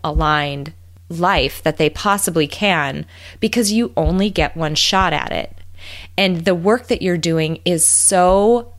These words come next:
critical because you've got people at the point where they are contemplating, you know, cutting that time short.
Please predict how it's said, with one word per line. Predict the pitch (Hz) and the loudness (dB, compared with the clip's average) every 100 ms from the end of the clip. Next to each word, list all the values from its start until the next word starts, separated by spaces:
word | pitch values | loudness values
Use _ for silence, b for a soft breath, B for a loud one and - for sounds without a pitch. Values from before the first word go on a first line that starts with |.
| - - | -18 -16
critical | - 226 311 - 160 64 | -2 0 2 2 2 0
because | - 190 214 175 | -2 -2 -2 0
you've | 196 170 - - | -2 -4 -10 -6
got | 196 190 220 - | 2 2 2 -2
people | - 214 208 190 160 151 - | -8 -4 0 2 2 0 0
at | 175 - | 0 0
the | 175 | -4
point | - 208 202 175 | -2 -2 0 -2
where | 170 170 160 151 156 151 b b b b b b - | -2 0 0 0 -2 -4 b b b b b b -8
they | 156 190 196 196 214 214 208 - - - 175 | 0 2 4 4 2 2 0 -4 -18 -8 -2
are | 170 | -2
contemplating, | 170 - 202 226 196 180 165 156 156 151 151 156 165 - - - - - | -2 -2 -2 -2 -4 -4 -2 0 0 0 -2 -4 -8 -14 -20 -20 -20 -6
you | 175 | -2
know, | 160 147 | 0 -2
cutting | - 214 214 202 | -4 0 2 2
that | 175 - | 0 -4
time | - 208 233 | -4 -2 0
short. | 226 160 139 - - - | 0 2 2 0 -4 -10